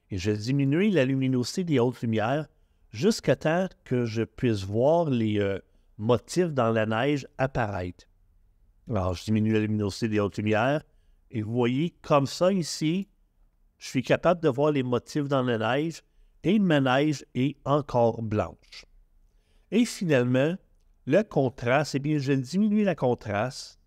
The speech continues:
comme ça ici, parce que lors d'une tempête de neige, le voile lumineux causé par la neige qui est dans les airs diminue le contraste de la, de la scène qu'on photographie.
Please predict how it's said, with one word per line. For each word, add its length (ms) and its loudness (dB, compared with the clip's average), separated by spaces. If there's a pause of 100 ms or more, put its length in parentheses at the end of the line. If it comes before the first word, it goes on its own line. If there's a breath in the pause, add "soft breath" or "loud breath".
(1300)
comme 200 2
ça 160 0
ici, 440 -2 (560)
parce 160 -8
que 60 4
lors 180 6
d'une 140 -8
tempête 440 0
de 100 0
neige, 540 -2
le 280 0
voile 760 0 (280)
lumineux 540 0
causé 380 0
par 240 -2
la 160 0
neige 580 -2 (380)
qui 120 -4
est 40 -2
dans 160 2
les 340 0
airs 360 2 (340)
diminue 680 2
le 220 2
contraste 800 -2
de 180 2
la, 380 2 (300)
de 120 2
la 200 4
scène 320 -2
qu'on 160 0
photographie. 760 -4